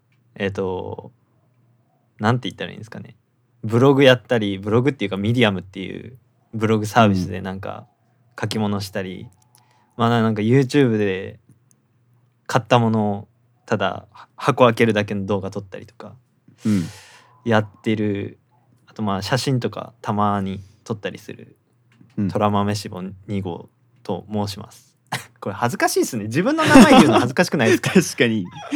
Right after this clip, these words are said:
Speaker 2: 言わないっすもんね。自分のハンドルネームを言うってね、
Speaker 1: そう。
Speaker 2: あんまりね。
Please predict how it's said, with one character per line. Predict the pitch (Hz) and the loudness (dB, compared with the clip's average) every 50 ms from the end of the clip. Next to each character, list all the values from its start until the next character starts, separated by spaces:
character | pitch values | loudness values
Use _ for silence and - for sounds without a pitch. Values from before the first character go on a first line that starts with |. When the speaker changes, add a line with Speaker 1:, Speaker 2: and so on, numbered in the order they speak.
| 311 240 170 | -4 -2 0
Speaker 2:
言 | 113 127 139 | 2 4 6
わ | 160 180 | 6 6
な | 220 | 6
い | 247 | 6
っ | 269 | 4
す | - - - | 4 4 2
も | 147 127 117 | 2 4 4
ん | |
ね。 | 117 113 | 2 0
自 | 107 104 131 | 0 0 2
分 | 139 147 | 2 4
の | 151 147 143 135 | 4 2 2 0
ハ | - - - 170 | 0 2 2 4
ン | 165 | 4
ド | 135 175 | 6 6
ル | 175 175 | 6 6
ネ | 180 185 | 6 4
ー | 165 | 2
ム | 139 120 | 2 2
を | 113 110 104 101 104 104 98 - - _ - - | 2 2 2 2 2 0 -2 -4 -10 _ -8 -2
言 | 123 123 127 | 2 2 2
う | |
っ | |
て | 117 - - | 2 0 -2
ね、 | - 127 113 | 0 0 0
Speaker 1:
そ | |
う。 | 104 | 0
Speaker 2:
あ | 98 | -2
ん | 95 98 | -4 -2
ま | 98 95 | -2 -2
り | 95 | -4
ね。 | 95 98 98 98 98 - - | -4 -4 -4 -4 -6 -6 -10